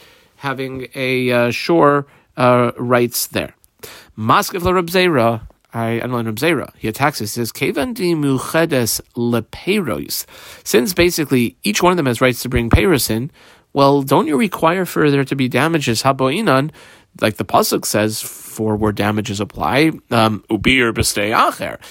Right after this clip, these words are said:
that it has to be consuming the animal in somebody else's field, veleka, 'cause you, it's kind of your field also. Amalei Abaye, says Abaye, "Yeah, kind of like, yeah, but kind of like, no." What do we mean your field, not your field? Amalei Abaye, Amalei Abaye, he's Reb Zera.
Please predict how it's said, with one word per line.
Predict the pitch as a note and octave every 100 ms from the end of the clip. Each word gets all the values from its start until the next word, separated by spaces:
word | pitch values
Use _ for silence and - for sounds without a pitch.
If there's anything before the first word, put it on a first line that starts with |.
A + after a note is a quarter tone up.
| -
that | C#3 C3
it |
has | C3 E3 -
to | D#3+ D3
be | D3 D3 D3+ D3+ C#3+
consuming | - C#3 B2 - A3 F#3 D3
the | C3+
animal | C3 C3 C#3+
in | C#3
somebody | D3+ C#3+ C#3 - -
else's | G#3+ A#3+ F3
field, | - A2+ A#2 E3 - - _ -
veleka, | F#3+ D4 F4+ D3+
'cause | F#3 F3+ D#3+
you, | D3+ G#3+ C4+ F3+ G#3 G3+ G3+
it's | - G3+ F#3 -
kind | G3 C#4+
of | A#3+
your | F3
field | E3 G#3+
also. | C#4+ G#4+ - D4 - _ _ _ _
Amalei | G#2 G#2+ A2 C3+
Abaye, | E3 G#3+ G3+ F3 E3+ _ _ _
says | - D3
Abaye, | D#3 F3+ F3 D3+
"Yeah, | C#3 F3+ A#2+ -
kind | - F#3 F#3+
of | E3
like, | D3+ D3 C3+
yeah, | D3+ D3+
but | C#3+
kind | - D3 C3
of | B2+
like, | A#2+ A#2 -
no." | E3 D#3+
What | B2+
do | E3+
we |
mean | E3+ D3+ B2+
your | B2+
field, | A#2+ A#2+ A2
not | G2
your | G#2+
field? | A2+ D3+
Amalei | C#3+ D3 B2+ A#2
Abaye, | F3 A3 B2+ A#2 - - -
Amalei | A#2+ A2 A2
Abaye, | C#3 D3
he's | C3 A#2+ A#2
Reb | G#2+
Zera. | C3+ E3+ C3+